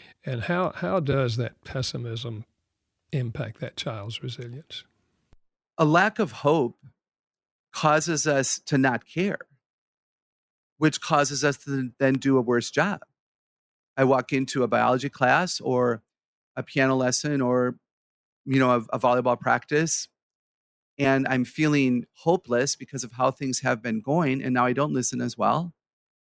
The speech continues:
Speaker 2: Hope helps us hear the truth.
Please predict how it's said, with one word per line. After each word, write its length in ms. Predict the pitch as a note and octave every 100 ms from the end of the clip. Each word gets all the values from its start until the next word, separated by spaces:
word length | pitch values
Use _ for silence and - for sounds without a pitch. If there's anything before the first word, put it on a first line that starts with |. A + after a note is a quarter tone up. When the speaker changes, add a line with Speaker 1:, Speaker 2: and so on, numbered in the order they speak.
| _ _ _ _ _ _ _
Speaker 2:
Hope 340 | - D#3 F#3+
helps 420 | - C#3+ D#3 - -
us 260 | C3+ A#2+
hear 420 | - - D#3+ D3+
the 100 | B2+ G#2+
truth. 480 | - F#3 - A#2+